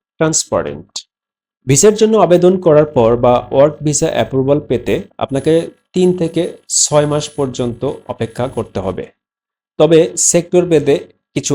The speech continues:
আগেও হতে পারে। এবং আপনার যদি কোনো ডকুমেন্ট ক্রাইসিস থাকে বা ইমিগ্রেশন যদি আপনার কাছ থেকে কোনো ডকুমেন্ট চায় নতুন করে, তাহলে কিন্তু আপনার অ্যাপ্লিকেশন টাইমটা বা ভিসা অ্যাপ্রুভাল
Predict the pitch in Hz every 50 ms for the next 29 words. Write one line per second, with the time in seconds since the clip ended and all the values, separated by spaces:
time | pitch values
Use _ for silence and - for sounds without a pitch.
0 | 131 - 123 131 127 135 151 147 131 120 - - 110 - - 73 - - - _
1 | _ _ _ _ _ _ _ _ _ _ _ _ - 151 151 160 151 151 156 -
2 | - 123 - - 165 165 160 175 165 175 175 180 170 156 156 160 160 156 _ _
3 | _ _ _ 135 131 131 151 147 151 156 160 156 156 _ _ - - _ _ _
4 | _ _ _ 135 131 127 127 - - 139 131 - - - 127 123 - 123 120 123
5 | 120 120 - 131 131 135 135 - 151 147 - 160 156 151 - 147 143 139 117 -
6 | - 120 117 120 123 117 120 - - 120 123 123 123 - 120 117 110 101 - 107
7 | - - 139 151 156 160 151 - 117 107 113 107 101 101 113 117 117 - 98 95
8 | 113 - - _ 143 131 143 143 147 143 - 143 139 143 139 123 - - 123 120
9 | 117 - - 110 - 120 120 120 - 117 - - 120 117 113 - 117 113 113 110
10 | - 113 110 113 107 104 110 120 117 - 131 120 113 117 123 117 110 117 117